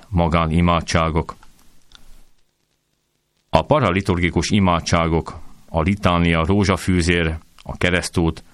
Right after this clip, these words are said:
különleges csoportja az archaikus népi imádságoknak. Az ikonográfiában az ima jele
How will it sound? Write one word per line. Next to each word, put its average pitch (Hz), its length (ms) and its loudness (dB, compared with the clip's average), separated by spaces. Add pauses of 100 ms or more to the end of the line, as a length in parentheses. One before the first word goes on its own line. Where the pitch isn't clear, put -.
(380)
különleges 87 500 2
csoportja 90 720 0 (380)
az - 260 -2
archaikus 82 760 -2 (220)
népi 87 400 0
imádságoknak. 82 1000 0 (2000)
Az 82 180 -2
ikonográfiában 87 1040 0
az 85 140 0
ima 87 380 2
jele 87 400 0